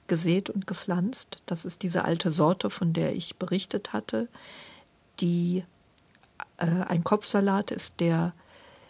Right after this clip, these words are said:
im Winter dann auf dem Beet steht und das tatsächlich auch überstanden hat, zumindest, äh, die meisten Pflänzchen. Die werde ich dann, wenn der Boden das erlaubt,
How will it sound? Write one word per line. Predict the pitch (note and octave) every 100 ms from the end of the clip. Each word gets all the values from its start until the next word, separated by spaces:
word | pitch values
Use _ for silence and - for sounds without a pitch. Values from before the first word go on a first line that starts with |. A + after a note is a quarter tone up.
| - _ _ _ _ _ _ _ _ _ _
im | E3+ E3
Winter | G3+ C#4+ G#3+
dann | G3+ F#3 F#3 G3+
auf | - E3+
dem | - E3
Beet | E3+ E3 E3
steht | - - E3 D#4 -
und | F3 E3+
das | E3
tatsächlich | - E3 F#3+ F3 F3 -
auch | D#3+
überstanden | - C#3+ - C#3 D#3 E3+ G#3+ A#3
hat, | A#3+ - - _ - - _ _
zumindest, | - E3+ D#3+ E3+ - - - -
äh, | F#3
die | F3 E3
meisten | - - - A3
Pflänzchen. | - G#3+ A3+ A#3+ A#3+ A#3+ B3+ - - - - -
Die | E3+
werde | F#3 F3+
ich | F#3+ -
dann, | E3 E3 F3+ -
wenn | D#3 D3+ D#3+ E3+ - _ _ _ _
der | D#3
Boden | D3 E3+ E3+ D#3+
das | D#3+ D#3+
erlaubt, | - E3+ E3+ F#3+ - -